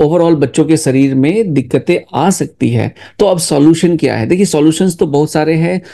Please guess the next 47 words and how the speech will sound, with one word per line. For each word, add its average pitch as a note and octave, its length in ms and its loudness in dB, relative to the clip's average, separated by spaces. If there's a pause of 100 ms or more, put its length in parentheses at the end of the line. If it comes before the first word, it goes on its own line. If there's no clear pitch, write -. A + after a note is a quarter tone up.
(160)
और C3 220 0
सॉल्यूशंस C#3+ 460 2
को D#3+ 100 0
सोचने C#3 380 0
के D3+ 120 -2
लिए D3 120 0
हमारे B2+ 320 0
देश B2 380 0
में D3+ 120 0 (160)
already E3 560 0 (300)
बहुत D#3 180 2
अच्छे-अच्छे C#3+ 520 -2
लोग C#3 320 4
हैं D#3 120 0
और D#3+ 60 -2
उन्होंने C#3 280 0
सॉल्यूशन B2+ 480 0
भी D3 120 4
प्रोवाइड A#2+ 420 2
किया A2+ 200 0
है। A2 320 -6
लेकिन F3 220 0
मेरे F3+ 220 2
दिमाग F3+ 320 -2
में F3+ 120 0
जो D#3 120 2
सॉल्यूशन C#3 500 0
है D3+ 60 0
दोस्तों C#3+ 380 -2
वो D#3+ 100 4
मैं E3 120 2
आपको D3+ 200 -2
बताना B2+ 320 -2
चाहता D3 300 -2
हूँ। E3+ 260 0 (280)
देखिए, F3 280 0
ये F3+ 540 0
एक E3 300 0
सिंपल D#3+ 580 0 (180)
हिंदी C#3+ 400 2
की D#3+ 180 0
बुक A#2+ 260 -4
है, D3 120 -2
मेरे A2+ 300 2
बच्चे B2+ 340 -2
की C#3+ 200 -4
है E3 200 -2